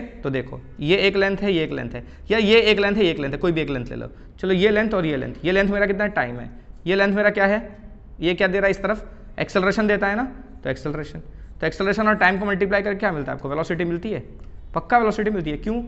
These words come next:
क्यों? वैसे भी हमको पता है acceleration is velocity upon time होता है, है ना। तो acceleration into time क्या होगा? वेलोसिटी होगा। यानी आपने ये और ये मल्टीप्लाई किया, ये एरिया निकाला, तो आपको क्या मिला? वेलोसिटी मिला।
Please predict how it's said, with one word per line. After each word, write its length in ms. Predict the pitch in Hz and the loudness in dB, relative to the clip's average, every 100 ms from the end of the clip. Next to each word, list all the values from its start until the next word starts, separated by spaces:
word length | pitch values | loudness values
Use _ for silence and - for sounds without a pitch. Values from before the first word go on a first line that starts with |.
| - - - | -10 -14 -6
क्यों? 220 | 226 240 247 - - - - | -2 0 -2 -8 -16 -12 -2
वैसे 200 | 160 220 | 0 2
भी 60 | 220 | 0
हमको 160 | 202 | 2
पता 140 | 185 156 | 0 0
है 40 | |
acceleration 380 | - 180 190 202 | -2 -4 -2 -2
is 80 | 185 | 0
velocity 420 | 180 185 185 190 | 0 0 -2 -2
upon 180 | 185 180 | -4 -4
time 180 | 196 | -4
होता 160 | 190 165 | -6 -8
है, 100 | 165 - - - - - - | -10 -14 -18 -18 -16 -10 -6
है 60 | |
ना। 80 | 226 240 - - - - - | -4 -6 -12 -16 -16 -16 -10
तो 80 | 139 | -8
acceleration 380 | - 185 190 196 | -4 -2 -2 -2
into 220 | 190 190 | -2 -2
time 220 | 180 185 | -2 -2
क्या 100 | 185 | 0
होगा? 160 | 156 135 | -2 -2
वेलोसिटी 420 | 143 156 165 190 | -6 -6 -8 -8
होगा। 240 | 170 165 - - - | -8 -10 -12 -16 -6
यानी 140 | 151 170 | -2 0
आपने 240 | 165 170 | 0 2
ये 160 | 156 190 | 2 4
और 160 | 190 | 4
ये 100 | 165 | 2
मल्टीप्लाई 440 | 170 156 - 151 151 | 0 -2 -2 -2 -2
किया, 160 | 143 127 | -2 -2
ये 200 | 151 151 | 0 0
एरिया 180 | 147 | 0
निकाला, 340 | 160 147 160 131 | 0 -2 -2 -2
तो 140 | - | -4
आपको 160 | 131 151 | -6 -4
क्या 120 | 170 | -2
मिला? 200 | 165 170 - - - | -2 -4 -6 -10 -8
वेलोसिटी 420 | 123 123 120 139 | -6 -6 -6 -6
मिला। 220 | 101 95 | -6 -10